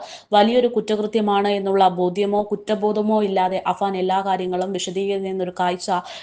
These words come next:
ഇന്നിവിടെ ഉണ്ടായിരുന്നു. ജനങ്ങൾ, ആം, ആ, തിങ്ങി നിറങ്ങി തന്നെയാണ് ഇവിടെ ഉണ്ടായിരുന്നത്. ഇത്ര വലിയ കൊല ചെയ്തിട്ടുള്ള ഒരു ഇരുപത്തിമൂന്ന് വയസ്സുകാരൻ പയ്യൻ, അവനെ കാണാനുള്ള, ആ, തിടുക്കം ജനങ്ങളിൽ ഉണ്ടായിരുന്നു. എങ്ങനെയാണ് ഇവന്റെ ഒരു,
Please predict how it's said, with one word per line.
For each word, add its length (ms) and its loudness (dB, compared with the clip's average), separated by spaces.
ഇന്നിവിടെ 320 0
ഉണ്ടായിരുന്നു. 460 0
ജനങ്ങൾ, 580 -2
ആം, 420 -2
ആ, 120 -4
തിങ്ങി 180 2
നിറങ്ങി 480 0
തന്നെയാണ് 340 0
ഇവിടെ 260 -2
ഉണ്ടായിരുന്നത്. 540 -2
ഇത്ര 240 4
വലിയ 320 6
കൊല 280 6
ചെയ്തിട്ടുള്ള 600 2
ഒരു 160 2
ഇരുപത്തിമൂന്ന് 640 0
വയസ്സുകാരൻ 720 0
പയ്യൻ, 320 -2
അവനെ 320 2
കാണാനുള്ള, 720 4
ആ, 100 0
തിടുക്കം 580 4
ജനങ്ങളിൽ 520 2
ഉണ്ടായിരുന്നു. 420 2
എങ്ങനെയാണ് 880 2
ഇവന്റെ 300 -2
ഒരു, 220 0